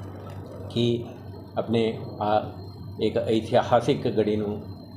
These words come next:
સાક્ષી બની રહ્યા છીએ અને શહેર પોલીસ દ્વારા આ કાયદાના ઇમ્પ્લિમેન્ટેશન માટે તમામ પ્રકારના પૂર્વ તૈયારીઓ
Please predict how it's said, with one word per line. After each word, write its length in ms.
સાક્ષી 760
બની 180
રહ્યા 260
છીએ 360
અને 480
શહેર 280
પોલીસ 280
દ્વારા 440
આ 60
કાયદાના 480
ઇમ્પ્લિમેન્ટેશન 960
માટે 360
તમામ 380
પ્રકારના 400
પૂર્વ 320
તૈયારીઓ 680